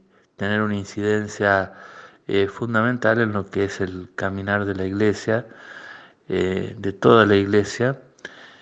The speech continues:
eh, como una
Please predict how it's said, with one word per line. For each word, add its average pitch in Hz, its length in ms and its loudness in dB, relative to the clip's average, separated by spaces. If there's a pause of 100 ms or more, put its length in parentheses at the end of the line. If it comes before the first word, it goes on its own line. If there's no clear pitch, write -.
(200)
eh, 104 320 -2
como 101 1120 2
una 98 920 2